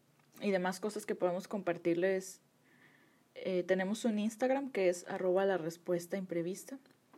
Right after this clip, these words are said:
Una vez que se publique este podcast, esas imágenes ya van a estar ahí para que puedan verlas y revisarlas,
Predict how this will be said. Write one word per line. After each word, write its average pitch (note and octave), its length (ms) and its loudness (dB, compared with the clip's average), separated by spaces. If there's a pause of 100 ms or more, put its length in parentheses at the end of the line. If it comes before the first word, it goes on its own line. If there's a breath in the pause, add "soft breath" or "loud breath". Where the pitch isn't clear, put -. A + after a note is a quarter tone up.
(580 soft breath)
Una A#3+ 180 8
vez A#3+ 160 6
que B3+ 140 10
se B3+ 120 6
publique F#3 380 6
este G#3 180 -4
podcast, G#3 400 -2
esas G3 300 -4
imágenes F3+ 520 -6
ya E3 120 -4
van E3+ 160 -4
a E3+ 40 -2
estar F3 220 -2
ahí G3 200 4
para F#3 260 0
que E3+ 120 -2
puedan F3 340 -2
verlas G3+ 420 -2
y G3 80 -2
revisarlas, E3+ 840 -4